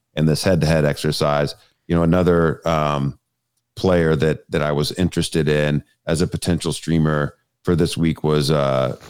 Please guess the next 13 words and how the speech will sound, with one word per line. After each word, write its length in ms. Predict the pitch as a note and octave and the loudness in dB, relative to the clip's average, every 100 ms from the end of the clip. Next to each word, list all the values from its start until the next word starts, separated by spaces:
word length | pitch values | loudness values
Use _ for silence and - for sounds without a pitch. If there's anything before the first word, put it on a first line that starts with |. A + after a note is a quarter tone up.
| - | -8
Big 200 | F#2 D2+ | -6 -2
Bob 260 | D#2+ C#2+ - | -2 -2 -2
Tonyan 540 | - F2 F2 E2+ F2+ - _ _ _ D2 | 0 2 2 0 -4 -14 _ _ _ -6
in 140 | D2+ | -4
Green 240 | D2+ D2+ | -2 0
Bay. 440 | D2 E2+ E2 E2 D#2+ _ _ _ - | 2 2 2 0 -2 _ _ _ -12
Uh, 80 | - | -10
that's, 280 | - F2 - | -4 -4 -4
it's 240 | F2+ - - | -6 -6 -6
kind 220 | - G#2+ | -4 0
of 80 | F2+ | 0
a 60 | |
tough 420 | - G2 F#2 - | 0 -2 -2 -4